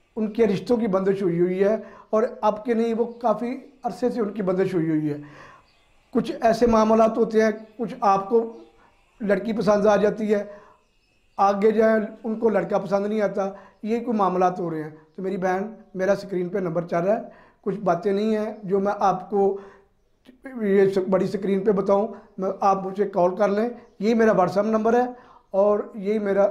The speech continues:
दूसरा number है, mobile number है, तो आप इससे रब्ता करें, इंशाअल्लाह ताला अल्लाह मेहरबानी करेगा। तो बात ये चल रही थी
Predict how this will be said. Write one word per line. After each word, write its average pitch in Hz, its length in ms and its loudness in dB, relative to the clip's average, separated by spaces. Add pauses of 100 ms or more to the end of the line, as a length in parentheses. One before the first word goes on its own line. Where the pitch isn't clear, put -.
(100)
दूसरा 185 420 0 (580)
number 170 280 0
है, 165 120 0 (180)
mobile 170 280 0
number 165 240 -2
है, 147 120 -12 (380)
तो 190 80 -4
आप 190 300 0
इससे 202 180 -4
रब्ता 185 320 2
करें, 202 280 0 (400)
इंशाअल्लाह 190 420 -2
ताला 180 240 0
अल्लाह 180 360 -2
मेहरबानी 170 460 -4
करेगा। 170 400 -4 (600)
तो 196 500 -2
बात 185 340 2
ये 214 200 0 (220)
चल 190 140 0
रही 202 180 -2
थी 214 220 -4